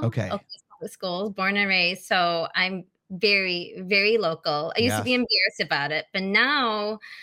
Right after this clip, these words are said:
Speaker 2: now with the role that I'm doing, it, it's actually really helping because I know a lot of people.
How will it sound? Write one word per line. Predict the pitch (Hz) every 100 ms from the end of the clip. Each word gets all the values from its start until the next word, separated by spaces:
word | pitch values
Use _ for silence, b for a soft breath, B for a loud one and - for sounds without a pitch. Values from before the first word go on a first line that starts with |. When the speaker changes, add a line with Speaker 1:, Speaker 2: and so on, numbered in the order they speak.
| B B
Speaker 2:
now | 240 285
with | 277
the | 262
role | 226 226
that | 226 202
I'm | 202
doing, | 233 220 196
it, | 185 -
it's | -
actually | 180 - 320 208
really | 156 160 170
helping | 269 381 180 170
because | 170 202 196
I | 214
know | 427 381 -
a | 170
lot | 139
of | 151
people. | 151 -